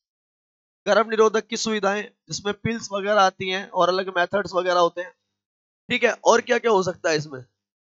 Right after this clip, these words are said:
गर्भ निरोध, बड़े गंदे आदमी हो भाई कसम से। ठीक है भाई, और, और, और क्या हो सकता है, और क्या कर सकते हैं? जागरूक कर सकते हैं। हाँ, अगला,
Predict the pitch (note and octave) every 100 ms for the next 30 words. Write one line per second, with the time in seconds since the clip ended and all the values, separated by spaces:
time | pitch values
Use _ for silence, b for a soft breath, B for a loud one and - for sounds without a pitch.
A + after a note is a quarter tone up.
0 | _ F3 G3 F3 F3 E3 D#3+ _ _ _
1 | _ _ _ _ _ - - C3 C3+ C3
2 | B2 A#2+ A#2 A2+ B2+ A2 _ _ _ _
3 | _ _ _ C#3+ C#3 B2+ - - _ _
4 | _ - G#3+ B3 C4 A3 F3 G#3+ A3+ A#3
5 | A#3 A#3+ A#3 A#3 A#3 F3+ F3 F3+ E3+ G#3
6 | A3 A3 G3+ F#3 - F#3+ F#3 G3 A3 G#3+
7 | G#3 G3+ G3+ G3+ F#3+ G3 - _ _ G#3+
8 | - E3 _ _ F#3 G#3 A3+